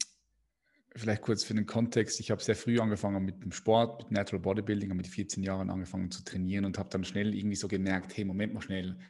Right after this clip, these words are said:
Körper und Psyche, Geist, hä, das, irgendwie spielt das zusammen, das ist so eine, spielt in Wechselwirkung. Und dann hab ich mich auch immer mehr und mehr mit dem Thema Psyche und Bewusstsein anfangen zu beschäftigen. Ich finde es einfach, ich finde es so spannend. Es ist,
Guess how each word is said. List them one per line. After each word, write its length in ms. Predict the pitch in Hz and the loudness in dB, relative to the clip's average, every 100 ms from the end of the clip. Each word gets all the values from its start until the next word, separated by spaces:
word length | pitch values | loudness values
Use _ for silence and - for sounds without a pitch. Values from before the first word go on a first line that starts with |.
| - | -10
Körper 460 | - 98 104 - 98 | 0 2 2 0 -2
und 260 | 90 92 | -2 -4
Psyche, 760 | - - 104 113 104 113 104 104 | -4 -2 0 0 0 0 0 0
Geist, 640 | 101 92 101 107 104 - | -2 0 2 2 0 -4
hä, 160 | 95 104 | 0 0
das, 220 | 98 - | 0 -4
irgendwie 680 | - - 104 95 107 107 98 | -8 -12 -12 -4 2 4 4
spielt 280 | - 104 107 | 2 2 2
das 100 | - | -2
zusammen, 460 | 92 101 110 113 | 2 8 10 10
das 120 | 104 | 8
ist 40 | - | 4
so 60 | |
eine, 280 | 98 95 92 | 0 0 -4
spielt 200 | 92 104 | -6 -2
in 100 | 101 | 4
Wechselwirkung. 720 | 92 110 - 104 107 107 107 | 4 4 2 4 6 6 4
Und 160 | 104 95 | 4 4
dann 80 | 107 | 6
hab 140 | 113 | 6
ich 80 | 113 | 6
mich 160 | 113 117 | 6 6
auch 120 | 113 | 8
immer 140 | 113 | 8
mehr 200 | 107 117 | 10 10
und 100 | 107 | 10
mehr 260 | 110 117 113 - - - - - - | 10 8 6 0 -12 -12 -12 -14 -2
mit 160 | 110 117 | 2 2
dem 100 | 98 | 4
Thema 220 | 110 101 | 6 6
Psyche 340 | - 127 131 | 6 6 8
und 80 | 110 | 6
Bewusstsein 640 | 98 104 - - 90 87 87 | 6 6 6 4 4 4 2
anfangen 440 | 90 92 95 95 | 0 0 0 0
zu 100 | 101 | 0
beschäftigen. 640 | 104 107 110 - 120 113 - | 4 4 4 2 2 2 0
Ich 120 | - | 2
finde 180 | 110 101 | 2 4
es 120 | 101 | 2
einfach, 420 | 101 98 95 - _ _ _ _ | 2 0 -4 -8 _ _ _ _
ich 80 | - | -2
finde 120 | 104 | 0
es 60 | - | 2
so 100 | 180 | 0
spannend. 600 | - - 131 185 73 - | 0 2 4 4 2 -2
Es 220 | - - | -8 -8
ist, 280 | - - | -10 -12